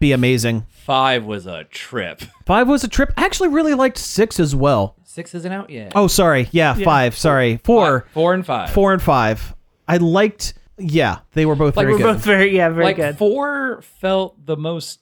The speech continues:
Speaker 2: different, but also the whole episode was called We Interrupt This Broadcast or
Speaker 1: Yeah,
Speaker 2: whatever.
Speaker 1: I think, I think having it, running it back and explaining, okay, what is going on, just shy of the halfway mark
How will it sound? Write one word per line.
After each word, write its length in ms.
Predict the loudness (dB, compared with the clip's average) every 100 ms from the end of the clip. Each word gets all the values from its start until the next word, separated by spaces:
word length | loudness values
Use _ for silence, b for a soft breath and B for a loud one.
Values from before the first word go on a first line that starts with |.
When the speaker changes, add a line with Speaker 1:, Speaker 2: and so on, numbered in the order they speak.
| _
Speaker 2:
different, 460 | -8 -6 -8 -10 -16 _ -6
but 100 | -2
also 240 | -2 -2
the 120 | -4
whole 200 | -2 0
episode 240 | -2 -4 -8
was 160 | -8
called 340 | -2 0 0 -4 _
We 240 | -8 -4 -2
Interrupt 320 | -4 -8 -14
This 160 | -16
Broadcast 640 | -6 -6 -6 -8 -16 -16 -6
or 60 |
Speaker 1:
Yeah, 300 | 0 2 2 2
Speaker 2:
whatever. 100 | 0
Speaker 1:
I 40 |
think, 400 | 2 0 0 -4 -16 _ _
I 120 | -2
think 440 | 0 2 0 -2 -6
having 340 | 0 2 2
it, 80 | 0
running 480 | -2 -6 0 2 2
it 140 | 0 2
back 260 | 0 0
and 120 | -2 -2
explaining, 640 | -4 -4 0 2 0 -2 b b b
okay, 260 | -2 2 2
what 520 | 2 2 2 0 -6 -4
is 340 | 0 0 -2 _ -12 -2
going 400 | 2 2 2 2
on, 480 | 2 2 0 -2 -6 -12 -2
just 300 | 0 0 -4
shy 300 | -2 0 2
of 160 | 2 2
the 80 | 0
halfway 400 | 0 0 0 0
mark 320 | 2 0